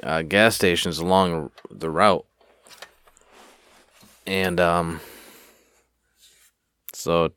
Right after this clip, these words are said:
took us to a gas station. And then, um,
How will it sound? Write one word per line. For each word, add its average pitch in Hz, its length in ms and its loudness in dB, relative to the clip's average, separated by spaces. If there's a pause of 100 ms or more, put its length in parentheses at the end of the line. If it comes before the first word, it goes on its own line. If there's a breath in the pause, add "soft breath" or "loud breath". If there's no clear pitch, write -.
(300)
took 101 200 0
us 95 120 0
to 92 120 0
a 90 60 2
gas 92 300 4
station. 90 540 2 (1300 soft breath)
And 85 220 -6
then, 82 280 0
um, 78 420 0